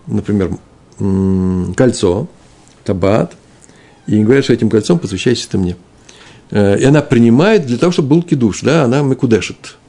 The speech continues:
И она теперь, она посвящена. Это называется кидушин. По-русски переводится свадьба, это ещё не свадьба. Есть ещё такая вещь, как она теперь стала замужней женщиной. Как только она взяла, всё, замужняя женщина. Не дай бог, если кто придёт на неё, там, э,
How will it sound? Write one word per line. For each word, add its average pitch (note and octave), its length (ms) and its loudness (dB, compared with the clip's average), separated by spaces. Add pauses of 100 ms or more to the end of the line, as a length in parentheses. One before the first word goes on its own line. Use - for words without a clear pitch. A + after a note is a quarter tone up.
(120)
И B2 60 -4
она F3 160 2
теперь, A#2 260 -4
она A#2 120 -2
посвящена. - 460 -10 (220)
Это C#3+ 120 2
называется B2+ 340 0
кидушин. G#2 460 -4 (2000)
По-русски A2+ 280 0
переводится A#2+ 360 2
свадьба, G2 280 2
это F2 100 -4
ещё C#3 100 -2
не - 80 4
свадьба. F2 400 -2 (920)
Есть G3 260 2
ещё - 140 2
такая D3+ 320 4
вещь, F3+ 360 2
как - 280 -4 (280)
она D#3 180 2
теперь E3+ 160 0
стала D3+ 220 2
замужней B2+ 340 2
женщиной. A2 320 2
Как C3+ 140 0
только D3 180 2
она C#3+ 80 4
взяла, F3 200 2
всё, C3 160 -2
замужняя B2 380 2
женщина. F2 400 -4 (280)
Не D3+ 140 4
дай G3 240 4
бог, C3 320 2
если A2+ 140 0
кто C3 160 0
придёт D#3+ 380 0
на C#3+ 60 0
неё, B2 200 0 (680)
там, - 260 0
э, - 720 -16